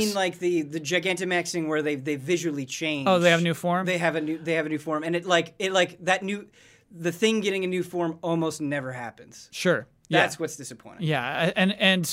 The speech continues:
Speaker 2: what's funny is, like, I looked at the list.
Speaker 1: Mm-hmm.
Speaker 2: There's a bunch that, you know, never appeared in the playthrough. And so my only way to see those is to happen upon them in the wild
Speaker 1: Sure.
Speaker 2: area.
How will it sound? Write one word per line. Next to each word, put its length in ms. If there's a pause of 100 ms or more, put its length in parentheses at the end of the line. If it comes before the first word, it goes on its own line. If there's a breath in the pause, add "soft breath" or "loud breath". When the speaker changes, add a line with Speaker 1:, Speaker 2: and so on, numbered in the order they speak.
Speaker 2:
what's 220
funny 300
is, 200
like, 140
I 60
looked 240
at 80
the 80
list. 460 (120)
Speaker 1:
Mm-hmm. 340
Speaker 2:
There's 160
a 60
bunch 320
that, 260
you 100
know, 120
never 220
appeared 340
in 120
the 120 (140)
playthrough. 420 (300 soft breath)
And 120
so 140
my 120
only 180
way 100
to 80
see 300
those 500
is 180
to 140
happen 340
upon 360
them 240
in 100
the 80
wild 320
Speaker 1:
Sure. 80
Speaker 2:
area. 320